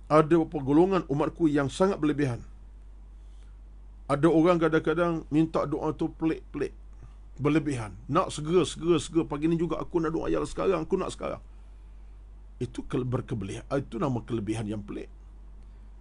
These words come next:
So, dia susun Allah punya ketentuan. Dia susun. "Aku nak sekarang, Allah. Jangan lewat-lewatkan. Jalan lepas tengah, kena tunaikan. Aku minta berkat sekarang, bukan nanti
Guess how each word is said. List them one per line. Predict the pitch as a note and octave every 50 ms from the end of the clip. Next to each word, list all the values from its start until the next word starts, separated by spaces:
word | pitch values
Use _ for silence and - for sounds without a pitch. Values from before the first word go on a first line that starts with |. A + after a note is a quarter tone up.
| - - - - - - - - - - - -
So, | - - D3+
dia | D3 F3 A3+ A#3 A3
susun | F#3+ E3 - - E3 D#3+ - - G#3 F3+ C#3+ - -
Allah | C#3+ C#3+ C3+ B2
punya | - C3 C3+ C3+ C3
ketentuan. | - - C3+ G#2+ - A#2+ A2+ - - - F2+ - - - - - - D#3
Dia | G3+ A3+ G3
susun. | A3 F3+ F#3+ G3 B2+ G2+ - - - - - - - - - - - - - - - -
"Aku | B2 C#3
nak | E3 C3 -
sekarang, | - F3+ D#3 C#3+ A#2
Allah. | C3+ B2+ - F#2+ G#2
Jangan | G#2 C#3+ D3 D#3 D3 C#3+
lewat-lewatkan. | C#3+ D3 - A2 C#3 C#3 - B2 G2+ F2 -
Jalan | - B2+ C#3+ C#3+ C#3+
lepas | C#3 C#3+ C3
tengah, | - D#3+ G3+ G3 - - -
kena | C#3+ C#3 C#3 B2 A#2+
tunaikan. | - C3 A#2+ A2 G2+ G#2 F#2+ F#2+ -
Aku | - A#2+ A#2 - C#3
minta | C#3 C3+ - - -
berkat | C3 C#3 - - - - - -
sekarang, | - F3+ C#3 A#2+ A2 G2+
bukan | G#2 A#2+ A#2+ C#3 C3
nanti | C3 C3+ C3+ B2 A#2+ B2+